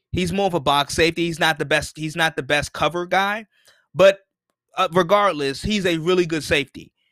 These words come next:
Now, with that being said, and I like Jamal Adams a lot. I like, I,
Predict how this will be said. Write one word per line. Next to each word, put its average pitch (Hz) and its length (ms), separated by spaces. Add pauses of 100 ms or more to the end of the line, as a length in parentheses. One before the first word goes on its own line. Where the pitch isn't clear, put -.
(920)
Now, 160 560 (400)
with 208 240
that 208 180
being 170 260
said, 135 480 (540)
and 170 140
I 175 60
like 180 220
Jamal 127 260
Adams 117 220
a 117 40
lot. 127 300
I 123 140
like, 147 300
I, 131 140